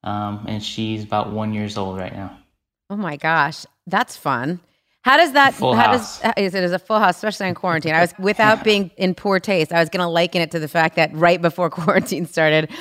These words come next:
Speaker 2: we, I fostered and now have adopted a puppy. And it is actually a really good time to have a puppy because I can, you know, house train him and everything else, but definitely a little bit more, um, complex to have a new baby.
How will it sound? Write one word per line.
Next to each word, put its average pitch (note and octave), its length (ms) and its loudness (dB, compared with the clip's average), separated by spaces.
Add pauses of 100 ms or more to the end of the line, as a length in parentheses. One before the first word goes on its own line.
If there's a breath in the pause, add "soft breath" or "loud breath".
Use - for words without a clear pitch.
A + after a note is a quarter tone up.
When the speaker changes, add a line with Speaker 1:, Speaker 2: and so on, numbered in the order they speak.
(240 loud breath)
Speaker 2:
we, F#3 220 2
I E3+ 240 4
fostered E3+ 500 4
and D#3 140 2
now D#3 240 4
have D#3+ 140 2
adopted D#3 400 2
a D3 40 -4
puppy. A3 480 0 (240 soft breath)
And F3 160 2
it F#3 60 2
is G3+ 140 0
actually B3+ 320 0
a C4 60 -2
really G#3+ 280 0
good - 180 0
time G#3+ 560 2 (300 loud breath)
to A3 80 -4
have B3 240 4
a C#4+ 40 4
puppy G#3 340 0
because D3+ 260 -6
I C3+ 80 0
can, C3+ 320 -12
you E3 100 -2
know, B2+ 140 -10 (240)
house G3+ 300 2
train A3 280 -2
him G3+ 140 -2
and F3+ 80 0
everything E3+ 320 -2
else, D3+ 200 -2
but D#3+ 220 -4
definitely E3 540 -2
a D3+ 100 0
little D#3 160 0
bit D3 160 -2
more, C#3+ 380 -2
um, C#3 180 -6
complex C#3+ 520 -4
to D3+ 100 -12
have C3 140 -4
a C3+ 40 -8
new C#3 160 -6
baby. C3 480 -6